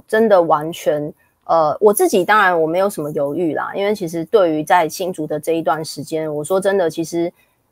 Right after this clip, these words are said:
呃，我应该是那个就是压力直接来的，因为大家就是很期待，那你跟很多人互动的过程当中，也能够理解自己这样子的一个没有包袱的政治人物，对他们来说又是一个比较相对，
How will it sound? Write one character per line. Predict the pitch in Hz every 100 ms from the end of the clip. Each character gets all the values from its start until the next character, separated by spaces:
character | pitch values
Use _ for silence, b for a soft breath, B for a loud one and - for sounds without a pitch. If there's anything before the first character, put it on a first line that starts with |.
| _
呃， | 160 147 135 110 -
我 | 185 175
应 | 214
该 | 226 233
是 | 226
那 | 214 185
个 | 160 151
就 | - 170
是 | 185 170 -
压 | 170 165
力 | 175 160 -
直 | - 156
接 | 156 165 165
来 | 131 104
的， | -
因 | 185
为 | 220
大 | 220 196
家 | 185 175
就 | 175
是 | 170
很 | 156 135
期 | - -
待， | 123 123 95 _
那 | 196 190
你 | 160 147
跟 | 180 175 175 185
很 | 160 147
多 | 180
人 | 151 151
互 | 185
动 | 160 165
的 | 156
过 | 185 175
程 | 156 147
当 | 160 160
中， | 165
也 | 156
能 | 143 147
够 | 208 175
理 | 151
解 | 156 165 - b b b -
自 | 285
己 | 247 165
这 | 202
样 | 208 180
子 | 165
的 | 165
一 | 160
个 | 170
没 | 165 170
有 | 202
包 | 156 165 170
袱 | -
的 | 160 147
政 | 175 165
治 | 170
人 | 160 139
物， | 156 156
对 | 220
他 | 185 180
们 | 170 151
来 | 131
说 | 143 - 143 139
又 | 214
是 | 233 208
一 | 156
个 | 147
比 | 135
较 | 185 180
相 | 170 170
对， | 185 170